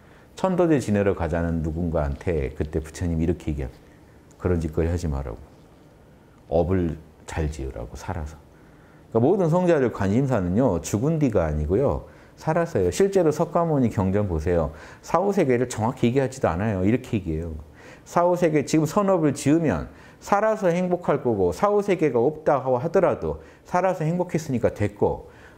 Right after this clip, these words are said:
사후세계가 있다면 거기 가서 또 복을 받을 거다. 이런 논리로 얘기합니다. 딱 자명하게 "믿으라, 사후세계가 뭐다." 이런 얘기 안 해요.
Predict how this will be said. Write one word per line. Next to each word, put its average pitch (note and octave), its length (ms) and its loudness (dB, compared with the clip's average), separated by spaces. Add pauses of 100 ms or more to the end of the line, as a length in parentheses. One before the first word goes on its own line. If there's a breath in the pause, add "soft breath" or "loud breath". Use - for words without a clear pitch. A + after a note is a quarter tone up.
사후세계가 F#3+ 680 2
있다면 D3+ 680 0
거기 G#2 260 -2
가서 G2+ 300 -2
또 C3+ 120 2
복을 G2+ 300 0
받을 F2 260 -4
거다. D2+ 320 -6 (840)
이런 D3+ 320 4
논리로 A#2 360 4
얘기합니다. G#2+ 680 0
딱 A#2 180 -4
자명하게 G#2+ 640 0 (280 loud breath)
"믿으라, A#2+ 640 2
사후세계가 A#2+ 680 0
뭐다." G2 340 0
이런 G#2+ 260 2
얘기 G#2+ 220 0
안 E2+ 240 -2
해요. A#2 240 2